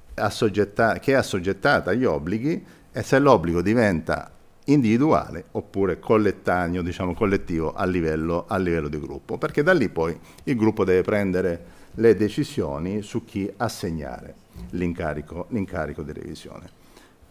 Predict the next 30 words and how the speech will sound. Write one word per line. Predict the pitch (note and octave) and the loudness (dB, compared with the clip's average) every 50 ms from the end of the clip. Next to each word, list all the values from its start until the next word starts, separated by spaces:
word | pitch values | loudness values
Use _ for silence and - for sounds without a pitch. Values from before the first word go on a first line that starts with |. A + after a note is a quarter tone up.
| _ _ | _ _
Comunque | - - F#3 C#3+ C#3+ A#2+ - - - - | 0 4 6 6 6 6 4 2 2 0
in, | E3 E3+ F3 F3 F3 - F3 - | 2 2 4 2 2 -2 -4 -6
in | - D#3+ E3+ E3+ D#3 | -2 0 0 2 2
generale | C#3 E3 E3+ F#3 F#3 F3 D3+ D3 D3 D3+ D#3 D#3+ D#3+ E3 D#3+ - - - - - | 2 2 4 4 4 4 6 4 4 4 4 4 2 0 -2 -6 -16 -16 -10 -4
l'incarico | B2 A#2 A#2+ A#2+ A#2+ D3 D3+ D3+ C#3+ B2+ - | -2 0 0 0 2 2 2 2 2 0 0
può | - A#2 | 2 4
essere | A2+ A2 - - B2 G#2+ G2+ | 2 2 2 2 2 2 2
dato | F2+ D#2+ D2+ D2+ D#2 G#2 - - | 2 -2 -4 -4 -8 -8 -8 -2
o | - G3+ G3+ | 2 4 4
allo | F3+ C3 | 4 4
stesso | - - G#2+ - - G#2 | 0 0 -4 -4 -4 -4
revisore | F2 E2 F2 E2+ D#2+ - - - - A#2+ G2+ D#2+ - - - - | -2 0 -2 -2 -4 -6 -10 -4 0 0 2 0 0 -4 -10 -14
o, | - - E2 F2 F#2 - - - - - - - - - - - - - - | -10 -6 -4 -4 -4 -4 -6 -12 -20 -20 -20 -20 -20 -18 -16 -14 -14 -14 -8
o | - A2+ G#2+ G2+ - | -4 -2 -2 -2 -2
società | - F#2 E2+ - F#2+ F2+ G2 | -4 -8 -6 -6 -2 0 2
di | G2 | 2
revisione | F#2 F2+ F2 E2+ D#2+ - - A2 G2 E2+ C#2 D2+ D#2 - - - | 2 2 0 -2 -4 -2 -2 0 0 0 -2 -6 -14 -18 -20 -10
che | - - A#2+ A2 | -2 0 2 2
effettua | F#2 - - B2+ A#2 - - G2 E2+ E2 | 0 0 2 2 2 2 2 -2 -4 0
già | F2 G#2+ G#2 | 2 2 2
la | G2 E2+ | 2 2
revisione | D#2 E2 D#2+ D#2 - - G2+ F#2 E2+ D#2+ | 0 -2 -4 -6 -6 -6 -4 -4 -4 -4
del | D2+ E2 D#2 D#2 D#2 D2+ - - - - - - - - | -4 -6 -6 -6 -6 -8 -10 -12 -18 -20 -20 -20 -16 -12
bilancio | - E2 F#2+ F2+ F2+ F2+ F2+ E2+ - F2 | -8 -4 -2 0 0 0 0 -2 -4 -6
d'esercizio | E2 - - G3 G#3+ - - - - - - - D3 E3+ - - - - - - - - - - | -6 -4 -4 -6 -8 -8 -10 -12 -12 -12 -8 -4 -4 -4 -6 -8 -16 -20 -20 -20 -20 -20 -20 -6
oppure | - - A3+ A#3 - - D2+ D2+ E2+ - - | 0 0 0 0 0 -6 -4 -4 -6 -4 -2
ad | B2 B2 A2+ | 0 0 2
un | G2+ E2+ D#2+ | 2 0 0
altro, | D2+ C#2+ D2 D#2+ - - F2+ F2 - - | -4 -6 -8 -10 -10 -10 -8 -8 -8 -8
eh, | F#2 G2+ F2+ F2+ F2+ | -8 -8 -6 -6 -8